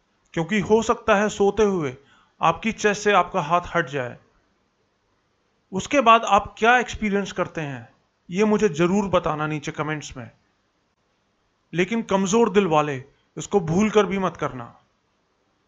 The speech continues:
हो सकता है आप में से कुछ को स्लीप पैरालिसिस भी हो जाए। मेरा अगला वीडियो स्लीप पैरालिसिस के बारे में ही होने वाला है, और जिसने अपनी लाइफ में कभी स्लीप पैरालिसिस एक्सपीरियंस नहीं किया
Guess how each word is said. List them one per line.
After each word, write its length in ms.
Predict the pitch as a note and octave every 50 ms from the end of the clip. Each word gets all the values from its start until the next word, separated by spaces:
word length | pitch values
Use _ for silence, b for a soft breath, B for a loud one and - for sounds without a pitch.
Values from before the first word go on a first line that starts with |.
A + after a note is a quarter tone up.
| _ _ _ _ _ _ - -
हो 120 | F#3+ A#3
सकता 320 | A#3 B3+ C4 C4 - B3+ B3+
है 80 | B3 A3+
आप 200 | G#3 G3 A3 -
में 120 | A#3 A#3+ A#3
से 120 | - B3
कुछ 220 | B3 - A#3+ A#3+ -
को 140 | - B3+
स्लीप 400 | A#3+ - - A3+ A#3 B3 A#3+ -
पैरालिसिस 600 | F#3+ F3 E3 F3+ F#3+ G3 G3+ G3 A#3 A3+ - -
भी 100 | A3 G#3+
हो 200 | G3+ F#3+ F3 E3
जाए। 280 | D3 C#3 C3 B2 B2 D#3+ _ _ _ _ _ _ _ _ _ _ _ _ _ _ _ _ _ _ _ _ _ _ _ _ _ _ _ -
मेरा 300 | D3 D3+ F3+ A3 C4 C#4
अगला 280 | B3+ A3 G3+ G#3 A#3+ A#3+
वीडियो 320 | A3 G#3 G#3 G3+ A3+ A#3+
स्लीप 360 | A3 - - A3 A#3 A3+ -
पैरालिसिस 520 | G#3 F#3 F3+ F#3+ G3 G3 F#3+ - A3 G3+ -
के 120 | - G#3
बारे 260 | E3+ F3+ E3+ E3+ F#3
में 140 | F#3+ G3 G3
ही 120 | G3+ A3
होने 280 | G#3 F#3 F#3 F#3 E3+ E3
वाला 280 | E3 D3+ C#3 C#3 C#3 C3
है, 240 | B2+ B2+ B2 - _ _ _ _ _ _ _ _ _ _ _ _ _ _ _ _ _ -
और 140 | D#3+ D#3 C3+ -
जिसने 280 | G3+ A3 G#3 C4 C4 B3
अपनी 220 | A3+ A#3+ A3 G#3+
लाइफ 340 | F#3 E3+ D#3+ F3 G3+ F#3+ -
में 140 | G#3+ G#3 G3
कभी 220 | G3 F3+ F#3 G3+
स्लीप 320 | - - - G3 G#3+ G3+ G#3
पैरालिसिस 540 | F#3+ F3 E3+ F3 F3 F3 E3+ - G#3 G3 -
एक्सपीरियंस 580 | F3 - - - - F#3+ F3+ F#3+ G3 F3+ - -
नहीं 220 | E3+ D#3 F3+ F#3+ F3+
किया 240 | - E3+ D3+ C#3